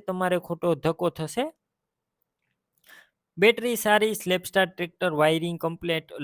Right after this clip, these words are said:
લાઇટ ચાલુ કન્ડિશનમાં, સીટ છત્રી પણ સારા છે, ટાયર નવા છે, સાઈઠ ટકા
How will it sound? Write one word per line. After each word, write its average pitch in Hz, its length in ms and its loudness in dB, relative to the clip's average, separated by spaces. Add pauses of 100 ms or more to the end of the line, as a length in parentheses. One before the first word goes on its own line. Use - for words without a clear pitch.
લાઇટ 147 320 0
ચાલુ 147 240 0 (140)
કન્ડિશનમાં, 165 720 -4 (1000)
સીટ 185 320 -2
છત્રી 165 360 -4
પણ 151 280 -4
સારા 175 320 2 (100)
છે, 175 100 0 (1500)
ટાયર 196 420 6
નવા 185 320 2
છે, 185 100 -2 (100)
સાઈઠ 185 320 0
ટકા 190 260 2